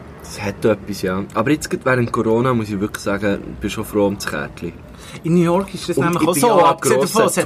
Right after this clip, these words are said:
Speaker 1: Twint-Fan.
Speaker 2: Ich bin ein Twint-Fan.
Speaker 1: Ich muss grad sagen, ich bin am, äh, wann ist es gewesen? Am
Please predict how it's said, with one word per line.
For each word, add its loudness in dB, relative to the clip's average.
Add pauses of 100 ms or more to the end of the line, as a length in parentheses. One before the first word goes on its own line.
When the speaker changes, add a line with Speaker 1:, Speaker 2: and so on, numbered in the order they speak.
Speaker 1:
Twint-Fan. 0 (260)
Speaker 2:
Ich -20
bin -14
ein -18
Twint-Fan. -16 (120)
Speaker 1:
Ich -2
muss -2
grad -14
sagen, 0
ich -4
bin 2 (180)
am, 0
äh, 2 (1300)
wann -6
ist -10
es -10
gewesen? -2
Am -6